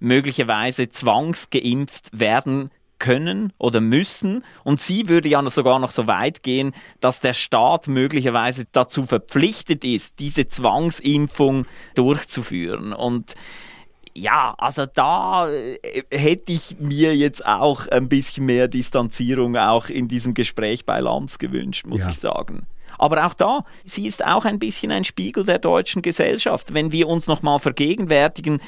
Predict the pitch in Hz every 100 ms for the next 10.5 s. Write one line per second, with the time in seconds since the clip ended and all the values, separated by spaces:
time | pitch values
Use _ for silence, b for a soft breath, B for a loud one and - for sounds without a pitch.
0 | B B 165 214 - 151 143 160 185 -
1 | 160 156 - 151 - - 135 127 120 -
2 | 113 113 147 190 B B B 139 143 143
3 | 233 - 196 - - 135 120 117 - 107
4 | - - 92 147 - - - 113 160 160
5 | 156 - 139 139 - - 60 110 131 202
6 | 151 151 147 160 - 151 156 - - B
7 | B - 151 165 240 226 - 165 143 127
8 | 127 120 131 190 - - 165 170 160 160
9 | 139 135 143 - B B 127 135 131 135
10 | - 107 147 160